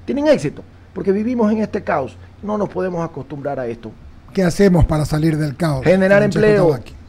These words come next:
Speaker 1: Generar empleo. Cuando un país tiene sobreoferta de empleo, la mitad de sus problemas están resueltos.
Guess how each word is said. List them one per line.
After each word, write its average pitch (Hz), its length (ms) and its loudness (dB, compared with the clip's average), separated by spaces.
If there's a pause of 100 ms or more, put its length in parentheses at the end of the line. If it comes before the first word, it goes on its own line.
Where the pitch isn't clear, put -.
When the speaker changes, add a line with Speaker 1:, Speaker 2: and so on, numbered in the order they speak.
(140)
Speaker 1:
Generar 202 360 2
empleo. 180 400 0
Cuando 185 320 0
un 226 260 -2
país 196 420 -2
tiene 196 400 0
sobreoferta 165 560 -2
de 170 100 2
empleo, 190 480 0
la 170 160 0
mitad 202 500 2
de 202 100 0
sus 190 160 -4
problemas 196 580 2
están 208 360 0
resueltos. 220 720 0